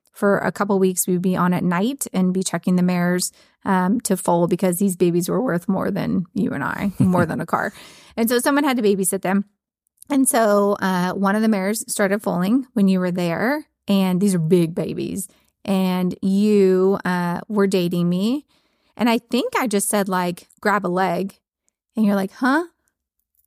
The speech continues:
Speaker 1: Is that your recollection?
Speaker 2: Something like that.
Speaker 1: <laughs> So there's a lot of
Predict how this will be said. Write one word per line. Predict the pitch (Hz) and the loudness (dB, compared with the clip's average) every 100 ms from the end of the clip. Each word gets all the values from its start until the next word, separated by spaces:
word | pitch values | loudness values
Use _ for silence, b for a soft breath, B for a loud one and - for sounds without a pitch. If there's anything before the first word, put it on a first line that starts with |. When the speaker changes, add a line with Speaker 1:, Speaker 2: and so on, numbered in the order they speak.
| _ _ _ _ _ _ - | _ _ _ _ _ _ -6
Speaker 1:
Is | 202 | -4
that | 196 | -2
your | 233 | -4
recollection? | 226 220 240 247 - - 240 254 _ - | -4 -4 -6 -6 -10 -6 -4 -4 _ -12
Speaker 2:
Something | - - 82 | -8 -4 -4
like | 80 | -4
that. | - 85 - | -6 -6 -10
Speaker 1:
<laughs> | B B B B B B B B B B | B B B B B B B B B B
So | - 254 247 240 233 | 0 2 4 4 2
there's | 240 247 247 | 2 0 0
a | |
lot | 226 220 | 0 2
of | 233 214 | 0 -2